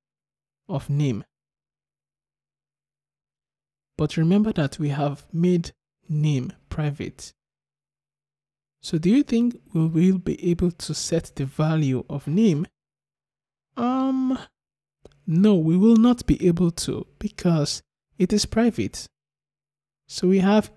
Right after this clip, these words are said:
illegal access exception. Now we can use the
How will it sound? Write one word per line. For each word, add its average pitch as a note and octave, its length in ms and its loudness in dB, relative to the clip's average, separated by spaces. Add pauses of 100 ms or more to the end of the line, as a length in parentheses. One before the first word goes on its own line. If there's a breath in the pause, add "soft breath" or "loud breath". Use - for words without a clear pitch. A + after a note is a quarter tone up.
illegal G3 600 0 (100)
access F3+ 560 -4
exception. - 640 -4 (1120)
Now A3 240 4
we F#3+ 160 2
can F#3 300 0
use B3+ 260 4
the D3 320 -2